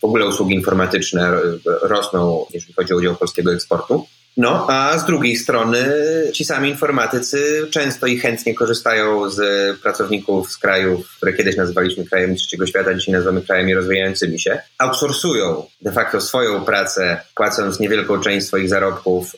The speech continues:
komuś, kto pracuje w, na przykład w Azji Południowo-Wschodniej. I wydaje mi się, że w ciągu najbliższej dekady w coraz większym stopniu będą po prostu musieli z tymi osobami rywalizować. To znaczy informatycy z Filipin, z Bangladeszu, z Myanmaru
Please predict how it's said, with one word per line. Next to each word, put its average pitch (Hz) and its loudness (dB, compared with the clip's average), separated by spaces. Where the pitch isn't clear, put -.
komuś, 98 0
kto - -2
pracuje 92 0
w, 90 2
na 92 2
przykład - 0
w 90 0
Azji 92 0
Południowo-Wschodniej. 92 0
I 226 2
wydaje 127 2
mi 135 2
się, 180 0
że 135 0
w - -20
ciągu 165 0
najbliższej 156 -2
dekady 123 0
w - -10
coraz 160 0
większym 151 0
stopniu 143 -2
będą 143 2
po 175 -2
prostu 135 0
musieli 139 0
z - -8
tymi 147 2
osobami 143 0
rywalizować. 160 0
To 110 -4
znaczy 113 0
informatycy 113 0
z - -6
Filipin, 107 -2
z 87 -4
Bangladeszu, 95 0
z 92 -4
Myanmaru 98 2